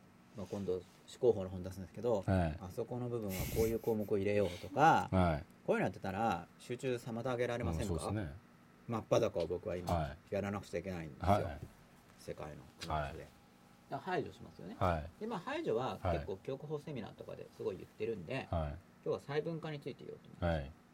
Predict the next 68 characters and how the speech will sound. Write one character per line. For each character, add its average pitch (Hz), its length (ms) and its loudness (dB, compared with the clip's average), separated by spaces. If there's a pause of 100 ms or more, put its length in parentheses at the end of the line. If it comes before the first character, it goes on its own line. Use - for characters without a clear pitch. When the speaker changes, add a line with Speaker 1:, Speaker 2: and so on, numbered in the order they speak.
(680)
Speaker 1:
排 233 220 0
除 151 100 2
し - 80 -8
た 120 120 -6
上 131 100 2
で 92 80 -2
細 - 180 -12
分 - 100 -14
化 - 100 -18
で 85 100 -16
す。 - 100 -20 (100)
Speaker 2:
う - 20 -8
ん。 - 460 -8
Speaker 1:
例 208 60 2
え - 40 2
ば、 95 260 0 (640)
例 127 60 -2
え - 20 0
ば 95 80 -6
で 82 60 -10
す - 20 -12
よ、 101 160 -10
こ 117 80 -6
の 131 220 -2 (760)
白 196 280 4
い 107 60 2
テ 92 140 -4
ー - 20 -4
ブ 90 80 -10
ル 90 80 -10
の 90 80 -10
上 90 60 -10
に、 190 280 0
Speaker 2:
は 73 100 -2
い。 - 80 -8 (360)
Speaker 1:
実 190 200 -4
は 143 180 0 (200)
砂 - 180 -10
金 190 160 -2
が 180 80 -2
一 - 160 -6
粒 - 280 -10
落 - 140 -8
ち - 20 -18
て - 80 -12
い - 60 -12
ま - 140 -14
す。 - 80 -20
砂 - 140 -18
金 196 120 -8
じ 370 80 -10
ゃ - 40 -6
よ - 60 -8
く - 80 -10
な 90 60 -8
い 85 40 -12
か 82 100 -14
な。 95 80 -10 (240)
実 220 240 -8
は 196 120 2 (160)
塵 180 160 2
が 202 140 2
一 - 180 0
つ - 160 0
あ 80 60 -2
り 78 80 -8
ま 82 140 -12
す - 120 -16